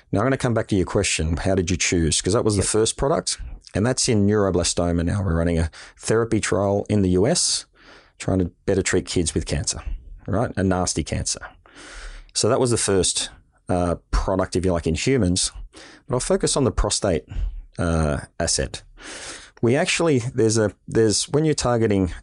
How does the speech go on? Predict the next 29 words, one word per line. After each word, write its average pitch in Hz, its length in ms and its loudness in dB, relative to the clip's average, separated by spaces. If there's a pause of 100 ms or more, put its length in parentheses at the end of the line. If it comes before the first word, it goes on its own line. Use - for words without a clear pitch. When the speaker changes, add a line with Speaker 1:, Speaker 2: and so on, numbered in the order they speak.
Speaker 1:
uh, 85 160 0
prostate - 420 -2
cancer, 92 320 -2
you 87 40 0
hit 98 100 0
a 90 60 2
protein, 85 580 -2 (680)
P 92 140 4
S - 140 0
M 76 100 -4
A, - 220 -6 (200)
Speaker 2:
Mm. 80 100 0
Speaker 1:
right? 95 160 -2 (580)
And 101 160 2
there's 98 200 2
a, 92 180 4 (280)
what's - 220 -2
termed 95 240 0
a 87 60 4
urea 90 500 2 (400)
target, 123 400 -2 (280)
right? 120 240 -2 (520)
Uh, 80 280 0 (100)
a - 40 -12
few 104 200 0
amino, 92 300 2
amino 92 340 2
acids - 400 -2 (280)
long, 139 320 0